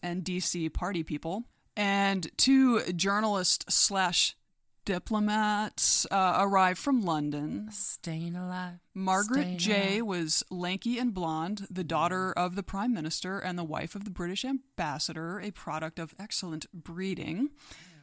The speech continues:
Speaker 2: God.
Speaker 1: Carl was a college dropout who'd made a wild success of his life purely on grit,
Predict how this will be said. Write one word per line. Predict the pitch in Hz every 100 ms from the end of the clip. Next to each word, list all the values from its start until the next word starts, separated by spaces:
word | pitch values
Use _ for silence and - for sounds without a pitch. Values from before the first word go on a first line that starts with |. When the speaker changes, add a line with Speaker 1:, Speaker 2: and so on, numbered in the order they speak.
| _
Speaker 2:
God. | - -
Speaker 1:
Carl | - - 392 415 269 240 233
was | 214
a | 202 190
college | - - 277 330 240 -
dropout | 220 247 269 185 165 165
who'd | 170 202
made | 202 202
a | 190
wild | 170 170 214 277 285
success | - 220 - 185 180
of | 156
his | 175 165 165
life | 156 160 -
purely | - 254 294 262 202
on | - 165
grit, | 165 160 - -